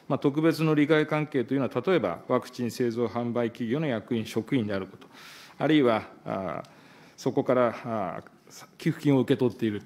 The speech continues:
まあ、こういった、あの、過去三年の間に寄付金を受け取っている、まあ、こうした事情でありますけれども、今、あの、お話があっ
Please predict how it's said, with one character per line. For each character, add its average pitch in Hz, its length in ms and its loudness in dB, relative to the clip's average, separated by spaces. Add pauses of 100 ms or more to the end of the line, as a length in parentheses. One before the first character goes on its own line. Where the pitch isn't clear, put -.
(100)
ま 120 120 -4
あ、 - 20 -4
こ - 160 -6
う 110 60 -2
い - 20 -6
っ - 20 -14
た、 - 240 -14
あ - 20 -6
の、 107 80 -6
過 139 140 0
去 113 120 -4
三 127 240 -2
年 123 200 -2 (140)
の 120 180 -4
間 117 280 -6
に 110 580 -6 (180)
寄 117 100 -4
付 - 140 -16
金 135 140 -2
を 139 40 0
受 110 140 -4
け - 60 -8
取 95 100 -12
っ - 40 -20
て 104 100 -12
い - 40 -6
る、 95 160 -16
ま 104 120 -6
あ、 - 20 -12
こ - 140 -8
う 101 40 -4
し - 80 -14
た 101 120 -8
事 98 140 -10
情 101 160 -6
で 95 80 -8
あ 95 40 -8
り 98 60 -8
ま 98 100 -8
す - 120 -18
け - 80 -14
れ - 60 -12
ど 135 120 -4
も、 120 240 0 (500)
今、 190 200 6
あ 143 40 4
の、 123 200 -2
お 135 60 0
話 135 280 0
が 147 80 0
あ 151 40 2
っ 147 80 -10